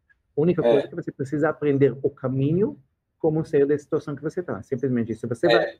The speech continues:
Speaker 1: você tá disposto a aprender, você aprende.
Speaker 2: Sabe uma coisa que eu tô pensando aqui, no, pra concluir a nossa, nossa, nossa conversa aqui? Que é assim, a forma como você pode ferrar sua vida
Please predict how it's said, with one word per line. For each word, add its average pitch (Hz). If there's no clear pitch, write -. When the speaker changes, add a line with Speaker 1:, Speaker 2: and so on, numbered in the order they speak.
Speaker 1:
você 170
tá 175
disposto 156
a -
aprender, 135
você -
aprende. 95
Speaker 2:
Sabe 151
uma 160
coisa 165
que 156
eu 151
tô 147
pensando 131
aqui, 120
no, 127
pra 127
concluir 131
a 123
nossa, 120
nossa, 110
nossa 113
conversa 113
aqui? 123
Que 147
é -
assim, 117
a 139
forma 196
como 202
você 196
pode 165
ferrar 143
sua 143
vida 135